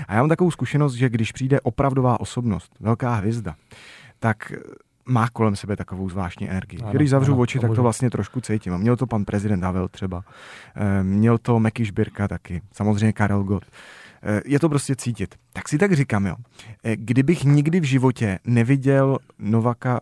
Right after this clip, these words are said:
Speaker 1: Djokoviče a on by přišel za mnou s partičkou tenistů, kteří jsou tenisty druhé, třetí kategorie.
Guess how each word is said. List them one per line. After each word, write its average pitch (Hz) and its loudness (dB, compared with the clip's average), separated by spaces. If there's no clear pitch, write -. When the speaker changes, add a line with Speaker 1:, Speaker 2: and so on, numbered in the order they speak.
Speaker 1:
Djokoviče 95 -8
a - -6
on 143 4
by 180 2
přišel 139 -2
za 113 -4
mnou 120 0
s - -16
partičkou 117 -4
tenistů, 113 0
kteří 113 -4
jsou 110 0
tenisty 110 2
druhé, 104 0
třetí - -12
kategorie. 95 -2